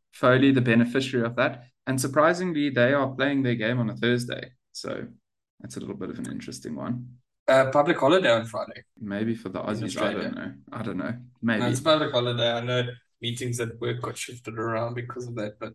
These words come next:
Speaker 2: yeah, that's interesting.
Speaker 1: And then, Ronnie, hopping over to the other game, All Blacks coming back with a comprehensive fifty-three three win over Los Pumas. That was a bit of a surprise for all of us. Uh, I think we all knew the All Blacks were gonna win. I didn't expect a fifty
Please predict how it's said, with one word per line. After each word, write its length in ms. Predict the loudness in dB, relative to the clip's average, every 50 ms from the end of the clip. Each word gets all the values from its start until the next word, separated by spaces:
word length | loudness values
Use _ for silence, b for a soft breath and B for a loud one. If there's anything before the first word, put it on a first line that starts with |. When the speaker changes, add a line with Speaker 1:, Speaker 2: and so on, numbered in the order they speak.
| _ -12
Speaker 2:
yeah, 200 | -10 -8 -8 -8 -10
that's 180 | -10 -12 -10 -10
interesting. 460 | -10 -10 -10 -12 -14 -14 -16 -20 -20 _ _ 0
Speaker 1:
And 140 | 4 6 6
then, 200 | 8 8 6 8
Ronnie, 300 | 8 8 8 8 6 2
hopping 360 | 2 0 0 0 0 2 2
over 220 | 4 4 4 4 2
to 140 | 0 0 2
the 120 | 2 4
other 220 | 6 6 4 4
game, 440 | 2 2 2 4 2 2 -2 -6 -6 -2
All 240 | 0 2 2 2
Blacks 320 | 2 2 2 2 2 -2 -4
coming 360 | -2 0 0 2 0 0 0
back 240 | 0 -2 -2 -2 -4
with 100 | -2 -2
a 100 | -2 -2
comprehensive 840 | 0 0 0 0 0 0 0 0 0 0 0 0 2 2 2 2 2
fifty-three 640 | 0 0 0 2 2 0 2 2 2 0 0 0
three 220 | 0 2 4 4
win 280 | 4 4 4 4 4 6
over 240 | 4 4 0 -2 -4
Los 240 | -4 -4 -4 -4 -4
Pumas. 560 | -2 0 2 4 2 2 0 -2 -6 -10 -14 _ _ _ _ _ _ -4
That 80 | -2
was 140 | 0 0 0
a 40 | -2
bit 180 | -2 -2 -2
of 80 | -2 -2
a 60 | -2
surprise 520 | -4 -4 -6 -4 0 2 2 2 0 -2 -4
for 120 | -6 -8
all 200 | -6 -4 -2 -2
of 100 | -2 0
us. 280 | -2 -2 -4 -6 -10 -16 _ _ _ _ _ _ _ _ _ _ _
Uh, 580 | 0 4 4 6 6 6 4 4 2 -2 -4 -6
I 80 | -6 -2
think 200 | -2 -2 2 2
we 100 | 2 4
all 220 | 4 6 6 6
knew 200 | 6 6 6 6
the 80 | 6 4
All 220 | 4 4 2 4
Blacks 300 | 4 4 2 2 0 -2
were 60 | -4
gonna 220 | -2 -2 -2 -2 -2
win. 380 | 0 0 -2 -2 -2 -4 -8 -12 _ _ -16
I 80 | -12
didn't 240 | -10 -2 0 2 2
expect 460 | 2 2 -2 -4 -4 -6 -6 -6 -8
a 40 | -10
fifty 680 | -8 -6 -6 -6 -6 -6 -6 -4 -2 -2 -2 -4 -6 -10